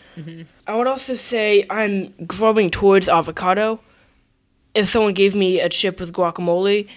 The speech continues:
Speaker 2: I might eat it just, like, if I was a little bit hungry, but before I would have said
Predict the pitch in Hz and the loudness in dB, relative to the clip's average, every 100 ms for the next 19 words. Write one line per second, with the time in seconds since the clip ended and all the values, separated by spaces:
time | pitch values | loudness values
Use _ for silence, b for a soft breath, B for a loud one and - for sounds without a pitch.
0 | - 208 196 175 185 190 180 185 170 - | -4 0 2 2 0 0 0 -4 -8 -12
1 | _ _ _ - 175 165 190 180 175 170 | _ _ _ -4 -4 -2 2 2 2 0
2 | 151 185 165 185 196 202 202 190 185 165 | 0 0 0 -2 -2 0 -2 -2 -4 -4
3 | - - 190 175 208 190 160 175 175 165 | -8 -6 -6 -2 2 4 4 4 2 -2
4 | 160 - - _ _ - 165 160 | -6 -14 -20 _ _ -6 -2 -2